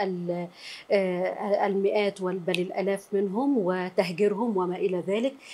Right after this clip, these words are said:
الأمور لم تقتصر على هذا، بل أيضا تعدت لسرقة ثروات و، آه، ال-، ال-، سرقة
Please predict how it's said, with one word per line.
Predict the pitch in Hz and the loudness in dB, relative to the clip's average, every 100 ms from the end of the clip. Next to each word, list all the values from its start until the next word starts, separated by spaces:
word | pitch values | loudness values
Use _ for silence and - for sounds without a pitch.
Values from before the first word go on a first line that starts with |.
| - - | -14 -2
الأمور | 214 226 233 240 | 4 6 6 4
لم | 226 285 | 6 4
تقتصر | - - 202 196 175 | 2 -2 -4 0 0
على | 165 170 | 0 -2
هذا، | 202 233 254 | -2 0 0
بل | 175 226 240 247 - | 0 0 -2 -2 -2
أيضا | 202 190 175 | 0 0 -2
تعدت | 208 190 196 160 233 - - - | 2 2 2 0 0 -2 -20 4
لسرقة | 220 233 330 339 254 180 165 202 | 6 6 6 6 4 2 -4 -6
ثروات | 190 180 170 170 170 185 | -2 -2 -2 -4 -8 2
و، | 208 | 2
آه، | 208 - - - 226 247 233 | 2 -6 -18 0 2 4 2
ال-، | 202 202 208 | 0 0 0
ال-، | 208 196 | 2 2
سرقة | 190 277 240 202 | 2 0 -2 -2